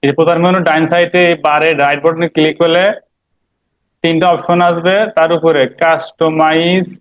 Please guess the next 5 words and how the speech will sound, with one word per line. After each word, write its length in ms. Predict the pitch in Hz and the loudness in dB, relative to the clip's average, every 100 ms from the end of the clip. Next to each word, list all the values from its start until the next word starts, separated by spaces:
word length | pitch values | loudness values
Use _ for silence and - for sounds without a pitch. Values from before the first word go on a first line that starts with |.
| - | -6
অ্যাক্সেস, 760 | 147 147 - 160 170 165 - - _ _ _ _ - | -6 -6 -4 0 0 -2 -8 -14 _ _ _ _ 0
কুইক 180 | 165 | 0
অ্যাক্সেস 520 | 175 165 - 170 170 - | 2 -2 -2 -4 -4 -2
টুলবার, 400 | 180 165 139 110 - _ _ _ _ _ _ _ _ _ _ | 0 2 2 0 -6 _ _ _ _ _ _ _ _ _ _
এরপরে 600 | - 147 170 175 190 233 | -4 0 0 2 0 -2